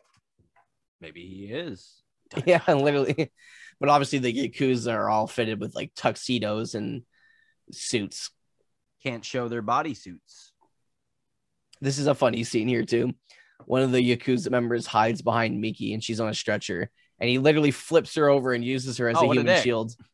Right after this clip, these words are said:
Speaker 1: <laughs>
Speaker 2: No, we obviously know he's not
Speaker 1: That's
Speaker 2: gonna shoot her.
Speaker 1: hilarious.
Speaker 2: So, ready? All of this happened. All of this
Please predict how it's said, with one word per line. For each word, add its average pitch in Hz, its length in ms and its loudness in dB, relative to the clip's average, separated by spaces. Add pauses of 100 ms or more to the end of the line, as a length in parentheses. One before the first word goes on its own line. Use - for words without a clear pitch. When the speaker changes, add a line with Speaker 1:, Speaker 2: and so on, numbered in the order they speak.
(180)
Speaker 1:
<laughs> 247 140 0 (3750)
Speaker 2:
No, 131 120 6
we 127 160 6
obviously 110 320 0
know 90 100 -6
he's - 160 -8
not 151 120 -2
Speaker 1:
That's - 80 -10
Speaker 2:
gonna 381 120 0
shoot 113 140 -2
her. 104 260 -4
Speaker 1:
hilarious. 98 520 -14 (1700)
Speaker 2:
So, 120 460 4 (240)
ready? 143 240 4
All 147 260 8
of 165 80 0
this 165 180 0
happened. 147 460 2
All 147 300 2
of 151 100 -4
this 151 260 -6